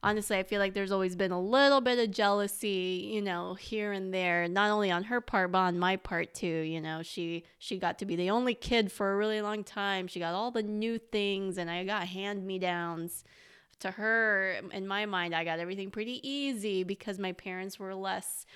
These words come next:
strict to me, to her, you know, with me, because they already went through that with her, and they kinda learned from that and was better to me.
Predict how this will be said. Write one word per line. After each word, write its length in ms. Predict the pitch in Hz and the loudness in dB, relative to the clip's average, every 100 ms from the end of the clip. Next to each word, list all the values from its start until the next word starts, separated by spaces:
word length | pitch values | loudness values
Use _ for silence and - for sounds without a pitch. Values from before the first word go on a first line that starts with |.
| - | -20
strict 800 | - - - - 208 220 220 220 - | -12 -8 -8 -4 2 2 2 -2 -4
to 120 | - | -4
me, 160 | 185 - | -4 -4
to 120 | 185 | -6
her, 420 | 185 175 165 156 - | -2 0 0 0 -4
you 160 | 208 196 | -4 0
know, 220 | 170 175 | 0 0
with 200 | 180 180 | -2 -4
me, 380 | 190 190 185 180 | -4 -2 0 0
because 400 | 185 190 185 180 | -2 -4 -6 -2
they 100 | 180 | -2
already 200 | 180 185 | -2 -2
went 260 | 185 190 | -2 -4
through 280 | 190 202 196 | -6 -2 0
that 300 | 175 156 156 | 2 2 2
with 180 | 185 170 | 0 -2
her, 360 | - 175 165 | -2 -2 -2
and 220 | 165 160 165 | -4 -6 -6
they 240 | 170 165 - _ _ | -6 -8 -12 _ _
kinda 200 | - 202 | -10 -8
learned 480 | 185 202 233 226 190 | -4 -2 0 0 -2
from 260 | - 180 170 | -2 -2 2
that 340 | 165 160 160 | 2 2 0
and 260 | 165 160 165 | -4 -6 -8
was 160 | 185 | -8
better 440 | 180 190 180 185 170 - | -4 -2 0 0 -2 -6
to 100 | - | -10
me. 500 | 196 208 220 170 175 | -4 -2 0 0 -4